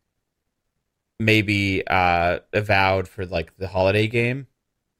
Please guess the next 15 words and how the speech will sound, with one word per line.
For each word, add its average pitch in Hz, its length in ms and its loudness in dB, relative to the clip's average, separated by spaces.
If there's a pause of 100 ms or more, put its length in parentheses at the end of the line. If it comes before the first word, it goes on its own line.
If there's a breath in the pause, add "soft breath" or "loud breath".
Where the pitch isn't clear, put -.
(880)
Uh, 95 300 4
but 107 200 -4
I 156 120 0
don't 175 160 2
know. 180 180 4
Is, 113 160 2
is 110 280 -2
that 139 300 2
going 156 240 -4
to 147 80 -14
be 127 120 -4
the 107 120 -2
big 98 220 0
holiday 87 400 -4
game 65 280 -18